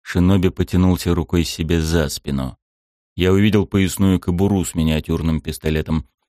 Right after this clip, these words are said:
и не стал ждать развязки конфликта. Зачерпнул побольше эфира, накрыл локацию причинами и следствиями.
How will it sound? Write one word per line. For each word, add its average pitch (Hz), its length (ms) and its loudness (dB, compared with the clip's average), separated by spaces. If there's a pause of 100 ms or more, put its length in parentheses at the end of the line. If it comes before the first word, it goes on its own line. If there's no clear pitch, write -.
и 117 80 2
не 131 140 4
стал 139 360 2
ждать 104 320 0
развязки 98 600 2
конфликта. 87 640 -2 (340)
Зачерпнул 123 640 2
побольше 117 540 2
эфира, 117 340 4
накрыл 110 360 2
локацию 107 680 2
причинами 101 960 2
и 87 40 0
следствиями. 131 840 0